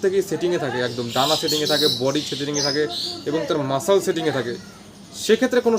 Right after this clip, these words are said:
সমস্যা হবে না, সেই পায়রা প্রথম থেকেই পারফরমেন্স দেবে। আর কিছু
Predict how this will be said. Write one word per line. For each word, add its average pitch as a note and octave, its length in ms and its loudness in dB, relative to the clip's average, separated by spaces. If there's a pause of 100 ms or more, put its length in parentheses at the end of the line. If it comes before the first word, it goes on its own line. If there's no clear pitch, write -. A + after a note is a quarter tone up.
সমস্যা E3 300 0
হবে C3+ 140 -2
না, F3+ 120 -2
সেই E3 140 -2
পায়রা F#3 240 2
প্রথম F3+ 220 0 (440)
থেকেই A#3 240 0 (160)
পারফরমেন্স F3+ 500 2
দেবে। B2+ 160 4 (540)
আর B2+ 160 2
কিছু F3+ 160 -2